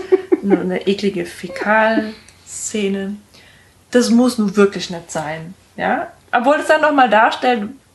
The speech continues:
Speaker 2: wie abgefuckt deren Leben ist, ja? Weil das würde einem normalen Menschen, würde das nie passieren. Hoffentlich.
Speaker 1: Und die Drogenszene zeigt, was man bereit ist zu tun, um an seine Drogen zu kommen.
Speaker 2: Welche Drogenszene?
Speaker 1: Äh,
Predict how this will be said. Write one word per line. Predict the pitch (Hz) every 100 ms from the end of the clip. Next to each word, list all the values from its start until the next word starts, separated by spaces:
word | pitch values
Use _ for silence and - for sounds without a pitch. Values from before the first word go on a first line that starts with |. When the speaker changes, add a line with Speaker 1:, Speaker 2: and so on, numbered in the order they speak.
| -
Speaker 2:
wie | 247 -
abgefuckt | - 262 - - 349 - 285 -
deren | 302 302 302
Leben | 254 330 294 185
ist, | 170 165 - -
ja? | 185 185 214
Weil | 190
das | 190 -
würde | 240 247 233 - - - 226
einem | 226 220 202
normalen | 202 180 175 170 180 - 240 170 165
Menschen, | 185 208 - 240
würde | 240
das | 330 370 359
nie | 330 392 494 508
passieren. | 480 466 - 494 466 247 196 185 202 _ _ _ -
Hoffentlich. | 208 185 - - - - - - - -
Speaker 1:
Und | 120 117
die |
Drogenszene | - - 110 107 - 127 127
zeigt, | - 127 127
was | 110 -
man | 120 117
bereit | 113 107 120 -
ist | 127 -
zu | 143
tun, | - 160 139 110
um | 110 120
an | 117
seine | 123 127 131
Drogen | 135 139 120
zu | -
kommen. | 110 - 127 - - - - - - - - - - 208
Speaker 2:
Welche | 196 196
Drogenszene? | - 190 190 196 - 196 143
Speaker 1:
Äh, | 131